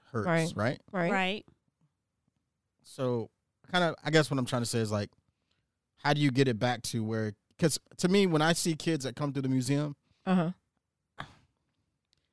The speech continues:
Speaker 1: it's not, they just don't know anything.
Speaker 2: Like what?
Speaker 1: And
Speaker 2: They
Speaker 1: they're afraid to even explore.
Speaker 2: like their
Speaker 1: Like,
Speaker 2: history or just,
Speaker 1: period.
Speaker 2: like
Speaker 1: They,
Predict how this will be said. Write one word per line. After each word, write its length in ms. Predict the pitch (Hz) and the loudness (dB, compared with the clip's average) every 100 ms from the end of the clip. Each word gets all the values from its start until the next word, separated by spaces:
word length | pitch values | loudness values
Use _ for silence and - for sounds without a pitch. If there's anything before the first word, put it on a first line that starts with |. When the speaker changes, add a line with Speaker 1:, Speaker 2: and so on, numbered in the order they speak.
| _ _ _ _ | _ _ _ _
Speaker 1:
it's 80 | - | -14
not, 100 | - - - - | -12 -14 -18 -2
they 100 | 175 | 0
just 240 | 202 214 165 | 4 6 6
don't 240 | 156 117 | 6 6
know 200 | 131 214 | 4 6
anything. 480 | 131 104 90 87 - _ _ _ - | 4 2 -4 -12 -18 _ _ _ 2
Speaker 2:
Like 180 | 202 | 2
what? 200 | 180 185 156 | 6 6 8
Speaker 1:
And 100 | 170 | 10
Speaker 2:
They 20 | |
Speaker 1:
they're 220 | 180 175 | 10 10
afraid 380 | 151 - 190 185 | 8 2 2 2
to 80 | 156 | 2
even 220 | 165 156 | 0 2
explore. 600 | 131 - - 147 143 127 - - | 0 -2 -2 2 2 0 -6 0
Speaker 2:
like 140 | 202 | 6
their 100 | 202 | 8
Speaker 1:
Like, 80 | 202 | 12
Speaker 2:
history 640 | 240 339 - 415 415 415 403 | 12 12 8 8 10 8 6
or 140 | 220 | 2
just, 460 | 202 226 226 220 - | 4 8 8 6 4
Speaker 1:
period. 380 | 208 196 196 185 | 6 6 6 2
Speaker 2:
like 80 | |
Speaker 1:
They, 60 | 160 | 0